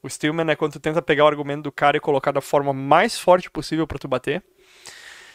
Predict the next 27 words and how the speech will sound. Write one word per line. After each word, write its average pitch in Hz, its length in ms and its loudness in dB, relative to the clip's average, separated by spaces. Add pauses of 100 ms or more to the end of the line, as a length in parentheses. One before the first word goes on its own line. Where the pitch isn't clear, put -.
(1200)
E 175 720 4 (720)
quando 180 200 2
eu 180 60 -2
fizer 175 300 0
isso 180 160 -4
daí, 175 480 0 (120)
eu 170 100 -6
vou 156 80 0
mostrar 156 300 -2
pra 165 100 -2
vocês 151 500 -4
a 160 60 0
resposta 151 520 -2
do 147 120 -8
Renato. 147 560 -2 (1400)
Comentar 151 480 2
em 156 40 -4
cima 151 340 -6
e 156 40 -2
mostrar 151 340 0
o 143 60 2
porquê - 260 -8
que 147 140 -8
ele 143 100 -10
tá 147 160 0
errado, 135 340 0
tá? 117 300 -2